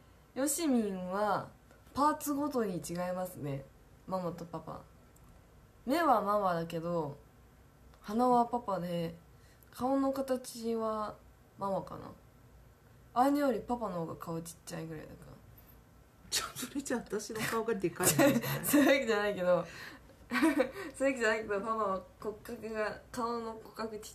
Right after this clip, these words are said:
Speaker 1: ちゃいんですよ。
Speaker 2: おでこが広くって、ちょっとうっすらしてるのは、よしみだよね。
Speaker 1: うん。
Speaker 2: おじ-、うちの同居してるおじいちゃん、ボーボーやもん、髪の毛。
Speaker 1: うん。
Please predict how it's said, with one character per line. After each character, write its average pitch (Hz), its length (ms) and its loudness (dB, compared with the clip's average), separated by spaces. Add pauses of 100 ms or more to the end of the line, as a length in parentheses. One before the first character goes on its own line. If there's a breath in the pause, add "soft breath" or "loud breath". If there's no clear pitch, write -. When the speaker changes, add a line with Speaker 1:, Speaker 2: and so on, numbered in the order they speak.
Speaker 1:
ち - 80 -10
ゃ 202 60 -8
い 185 60 -8
ん 180 100 -12
で - 60 -16
す - 100 -20
よ。 - 120 -14
Speaker 2:
お 208 120 -2
で 302 160 -4
こ 277 160 -6
が 190 160 0
広 202 320 -2
く 185 80 0
っ - 20 0
て、 180 480 -2
ち 196 140 -4
ょ 240 60 -4
っ - 20 -12 (100)
と 160 560 -2 (100)
う 185 60 -2
っ 190 60 2
す - 280 -10
ら 202 160 -2
し - 120 -12
て 185 100 -4
る 175 140 -2
の 180 160 -4
は、 185 280 -4 (1040)
よ 165 120 -2
し 151 220 -8
み 139 180 2
だ 135 80 -4
よ - 60 -8 (180)
ね。 147 120 -12 (240)
Speaker 1:
う 170 40 -6
ん。 160 160 -6 (1000)
Speaker 2:
お 208 100 -4
じ-、 214 240 -6
う 202 60 -4
ち 226 200 -6
の 226 300 -2 (160)
同 214 180 -2
居 214 140 -6
し 208 80 -8
て 226 80 -4
る 214 80 0
お 208 80 0
じ 208 100 -6
い 202 40 -8
ち 180 80 -6
ゃ - 20 0
ん、 135 100 0
ボ 135 200 4
ー - 20 4
ボ 147 220 -2
ー 175 40 -4
や 147 80 -6
も 131 120 -8
ん、 131 40 -8
髪 - 220 -12
の 131 160 -10
毛。 - 120 -14
Speaker 1:
う - 20 -14
ん。 165 400 -8